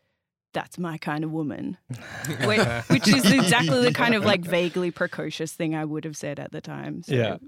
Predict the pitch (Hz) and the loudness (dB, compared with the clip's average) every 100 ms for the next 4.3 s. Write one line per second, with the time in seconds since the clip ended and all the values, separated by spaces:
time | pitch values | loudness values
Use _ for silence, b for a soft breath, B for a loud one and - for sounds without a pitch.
0 | - 180 165 147 135 - - 57 - B | -12 -8 -6 -6 -8 -12 -12 -12 -14 B
1 | B B B B _ _ _ _ _ 143 | B B B B _ _ _ _ _ -14
2 | - 165 202 226 B B B - 202 190 | -14 -10 -10 -10 B B B -2 2 2
3 | 185 233 202 220 233 196 208 - - - | 2 2 2 2 2 2 -2 0 0 0
4 | 214 294 | 4 4